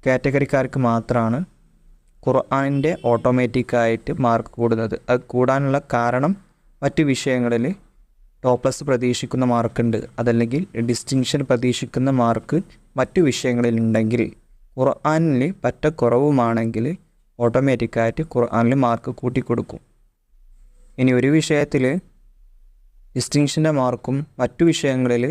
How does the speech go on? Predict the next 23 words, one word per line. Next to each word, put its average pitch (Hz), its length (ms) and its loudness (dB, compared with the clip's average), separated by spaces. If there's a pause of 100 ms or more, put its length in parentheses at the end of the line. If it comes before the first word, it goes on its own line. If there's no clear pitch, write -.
(160)
ടോപ്പ് 123 200 2
പ്ലസിൻ്റെ 131 420 0
മാർക്കും 120 380 0
ഉണ്ടെങ്കിൽ 120 360 0 (680)
ഡിസ്റ്റിങ്ഷൻ്റെ 147 580 0 (100)
മാർക്കാണ് 120 520 0
പരിഗണിക്കുക. 117 540 0 (800)
ഏത് 127 140 2 (100)
വിഷയത്തിനാണോ 143 640 0 (100)
മാർക്ക് 123 400 0
കുറവ്, 120 340 0 (760)
ആ - 20 2 (160)
കുറവുള്ള 151 500 2 (800)
മാർക്കിൻ്റെ 135 580 0 (280)
സ്ഥാനമനുസരിച്ചായിരിക്കും 123 1300 0 (840)
ഡിസ്റ്റിങ്ഷനോ 131 680 0 (200)
അല്ലെങ്കിൽ 123 320 -2
ടോപ്പ് 120 200 0
പ്ലസോ 120 340 -2 (200)
അല്ലെങ്കിൽ 120 300 -2
ഫസ്റ്റ് 120 280 -4
ക്ലാസ്സോ 117 340 -2
ഒക്കെ 120 180 -4